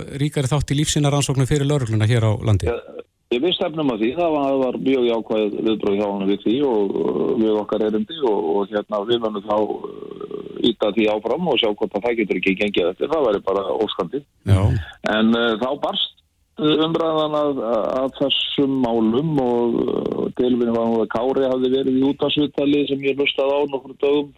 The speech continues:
Speaker 2: áður.
Speaker 1: Mhm.
Speaker 2: Og, uh, það voru heilbrigðisstarfsmenn og eru heilbrigðisstarfsmenn sem hafa viðrað hugmyndir við mig um,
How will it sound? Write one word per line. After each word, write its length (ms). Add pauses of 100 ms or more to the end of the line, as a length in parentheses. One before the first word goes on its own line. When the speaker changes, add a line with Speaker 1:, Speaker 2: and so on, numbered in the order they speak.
(140)
Speaker 2:
áður. 400 (220)
Speaker 1:
Mhm. 400 (280)
Speaker 2:
Og, 420
uh, 600
það 280
voru 240
heilbrigðisstarfsmenn 960
og 220
eru 260
heilbrigðisstarfsmenn 760
sem 220
hafa 400
viðrað 500
hugmyndir 400
við 220
mig 180
um, 220